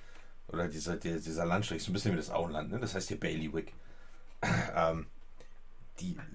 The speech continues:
haben sich alle furchtbar darüber aufgeregt, dass Mirabella aus dem Bailiwick weggezogen ist, um irgend so einen dahergelaufenen Halbling, der nicht aus dem Bailiwick kommt, <laughs> zu heiraten und in einen anderen Ort zu ziehen.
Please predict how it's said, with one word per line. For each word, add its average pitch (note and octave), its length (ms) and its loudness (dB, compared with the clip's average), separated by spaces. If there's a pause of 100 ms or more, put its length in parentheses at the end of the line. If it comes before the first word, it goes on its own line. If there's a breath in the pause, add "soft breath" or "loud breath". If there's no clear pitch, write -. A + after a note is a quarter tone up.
(160)
haben A2+ 160 2
sich A2 180 2
alle G2 100 4
furchtbar E3+ 360 6
darüber C3+ 340 10
aufgeregt, A2+ 600 4
dass - 260 -2
Mirabella G2 1000 6 (540 soft breath)
aus D3+ 240 6
dem D#3+ 160 4
Bailiwick G#2 560 2
weggezogen F#2 720 -2
ist, G2+ 120 -4
um F2+ 160 -2
irgend E3 300 4
so B2 100 0
einen A#2+ 220 -2
dahergelaufenen G2+ 1500 4 (480 soft breath)
Halbling, G#2 420 4
der D2+ 120 -2
nicht F3 560 4
aus F#2 200 2
dem E2+ 160 0
Bailiwick E2 640 2
kommt, A2+ 400 -2 (100)
<laughs> - 100 -12
zu - 320 -2
heiraten G#2 580 2
und F#2+ 140 0
in F2+ 100 0
einen F#2+ 220 -2
anderen G#2+ 280 2
Ort A2+ 200 0
zu - 120 -6
ziehen. E2 280 -2